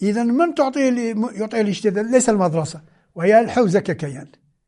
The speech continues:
فتقول هذا مجتهد. نفس التطبيق، نفس التطبيق. أنا ما عندي فقط هذه القوة لإعطاء كل مثال تطبيقي بهذه الأمثلة الإيج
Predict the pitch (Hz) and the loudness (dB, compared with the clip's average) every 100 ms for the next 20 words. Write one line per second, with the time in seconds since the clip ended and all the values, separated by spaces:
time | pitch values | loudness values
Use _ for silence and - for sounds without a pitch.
0 | _ _ _ _ _ 175 190 175 196 147 | _ _ _ _ _ -8 -6 -4 -4 -4
1 | 143 143 - - - _ _ _ _ _ | -6 -12 -16 -20 -20 _ _ _ _ _
2 | _ _ _ _ _ _ _ _ _ _ | _ _ _ _ _ _ _ _ _ _
3 | 320 392 - - 294 - 277 247 185 165 | -12 -10 -8 -8 -8 -8 -10 -10 -8 -8
4 | - 175 277 269 220 214 160 147 147 _ | -8 -10 -10 -10 -14 -14 -16 -16 -18 _
5 | _ _ _ - 226 247 233 208 190 170 | _ _ _ -12 -6 -4 -2 -2 -4 -4
6 | 180 185 175 180 156 151 151 - _ _ | -6 -10 -12 -12 -10 -10 -10 -14 _ _
7 | _ 165 160 160 214 160 165 190 - _ | _ -10 -8 -2 -2 -2 -4 -8 -14 _
8 | _ _ _ - 165 165 175 180 185 180 | _ _ _ -16 -10 -8 -6 -6 -10 -18
9 | _ 185 160 160 - 185 147 - - 196 | _ -10 -8 -6 -4 -4 -4 -12 -6 -4
10 | 170 160 160 156 175 151 139 170 151 165 | -4 -6 -8 -10 -10 -10 -12 -12 -10 -10
11 | 220 240 247 247 247 208 180 180 180 180 | -10 -12 -12 -12 -10 -8 -8 -10 -8 -10
12 | - 170 170 185 190 165 170 147 180 214 | -10 -10 -8 -10 -8 -10 -8 -4 -2 -2
13 | 233 233 190 | -2 -4 -6